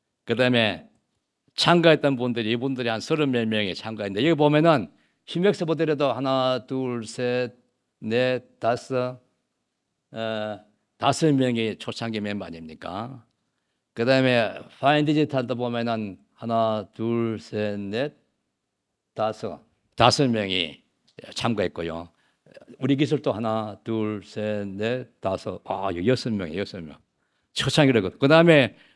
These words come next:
에, 슈프림한 두 명, 아, 아, 세 명.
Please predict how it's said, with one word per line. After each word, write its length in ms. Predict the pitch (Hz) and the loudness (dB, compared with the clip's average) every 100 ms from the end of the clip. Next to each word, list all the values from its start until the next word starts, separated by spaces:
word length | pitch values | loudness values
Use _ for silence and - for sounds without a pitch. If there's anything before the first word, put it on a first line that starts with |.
| _ - | _ -8
에, 640 | 104 104 101 101 95 95 | -2 0 2 2 0 -4
슈프림한 560 | 98 - - 143 131 107 | -8 -6 4 6 6 4
두 140 | 110 | 0
명, 280 | 101 95 71 - _ _ _ _ _ _ | -2 -4 -6 -16 _ _ _ _ _ _
아, 680 | - 90 87 87 87 87 87 - _ _ | -14 -12 -12 -12 -12 -12 -14 -18 _ _
아, 140 | - 123 | -10 -8
세 240 | - 131 | -6 -8
명. 220 | 127 85 | -8 -10